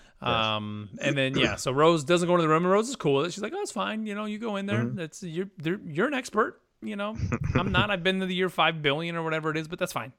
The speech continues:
Speaker 2: Go ahead." And so she stays outside with Harriet Jones and the security guy, but everybody else goes in. And, uh, Harriet Jones is trying to sneak in.
Speaker 1: Well,
Speaker 2: She keeps telling,
Speaker 1: hang
Speaker 2: go ahead.
Speaker 1: on, because, because as they're going into that room and they won't let Rose in there,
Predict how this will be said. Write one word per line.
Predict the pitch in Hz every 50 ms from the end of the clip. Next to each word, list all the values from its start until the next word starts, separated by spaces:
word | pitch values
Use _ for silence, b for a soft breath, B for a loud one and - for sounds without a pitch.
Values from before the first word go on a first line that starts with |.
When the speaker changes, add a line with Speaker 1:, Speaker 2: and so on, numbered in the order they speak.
| _ -
Speaker 2:
Go | - 143
ahead." | 139 135 135 135 127 b b b b b b b b b b b b b
And | - 139 135
so | - 135
she | - - 240
stays | 233 - 226 208 190 180
outside | 175 175 - - 175 170 165 160 151
with | 156 156 -
Harriet | - 147 151 151 151 151 160 160 139
Jones | 120 139 131 120 113 113 113 117 120 135
and | 123
the | 120 110
security | - - - 143 127 110 110 101
guy, | 101 98 101 104
but | 110 110
everybody | 113 123 131 135 139 131
else | 127 123 123 -
goes | - - 131 127 120
in. | 120 107 104 107 110 _ _ _ _ _ _ _ _ _ _ _ _ _ _ _ _ _ _ - 120
And, | 123 131 135 127 123 123
uh, | 120 120 120
Harriet | 120 120 170 170 165 135
Jones | 151 160 160 143
is | 131
trying | - - 180 190 233 240
to | 185 -
sneak | - - 139 120 -
in. | 120
Speaker 1:
Well, | 160 165 160 151
Speaker 2:
She | 143
keeps | - -
telling, | 151 135 131 131 131 123 _ _ _ _ _ _ _ _ _ _ _ - -
Speaker 1:
hang | 139 139
Speaker 2:
go | 127
ahead. | 104 92
Speaker 1:
on, | 87 85 95
because, | 101 123 117 147 135 120 117 113
because | 113 117 113 123 117 113 120 113
as | - 120 131 135 143
they're | 156 156
going | 156 151 151
into | 143 143 135
that | 117 113
room | 131 135 123
and | 107 101
they | 98
won't | 95 107 110 110 90
let | 104 107 - -
Rose | 98 95 95 98 104 104
in | 127 120 123
there, | 131 135 139 143 147 143 143